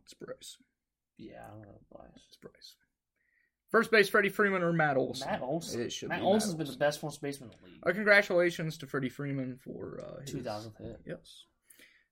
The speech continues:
Speaker 1: Second base. This is a close race.
Speaker 2: And it
Speaker 1: I
Speaker 2: shouldn't
Speaker 1: don't
Speaker 2: be.
Speaker 1: know how Luis Arraez or Ozzie
Speaker 2: It should be
Speaker 1: Albies.
Speaker 2: Luis Arraez.
Speaker 1: Yes, he is under four hundred. He is batting three ninety-nine.
Speaker 2: Wow.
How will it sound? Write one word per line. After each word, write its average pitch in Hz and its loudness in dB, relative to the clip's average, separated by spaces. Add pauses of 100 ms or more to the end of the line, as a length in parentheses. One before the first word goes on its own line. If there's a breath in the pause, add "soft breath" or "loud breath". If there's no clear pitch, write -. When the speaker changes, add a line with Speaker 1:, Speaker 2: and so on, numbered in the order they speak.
(120)
Speaker 1:
Second 269 6
base. 185 6
This 262 4
is 302 6
a 180 8
close 165 6
race. 143 4 (100)
Speaker 2:
And 156 -2
it - -4
Speaker 1:
I 156 8
Speaker 2:
shouldn't - 6
Speaker 1:
don't 202 10
Speaker 2:
be. - -2
Speaker 1:
know 170 8
how 160 10 (240 loud breath)
Luis 165 6
Arraez 147 4
or 131 4
Ozzie 127 4
Speaker 2:
It 127 6
should 131 2
be 156 4
Speaker 1:
Albies. 143 0
Speaker 2:
Luis 135 -2
Arraez. 101 -12
Speaker 1:
Yes, 120 -8
he 156 0
is 170 2
under 160 2
four 139 -2
hundred. 139 -4
He 123 -2
is 127 -2
batting 123 0
three 117 -8
ninety-nine. - -18
Speaker 2:
Wow. 185 10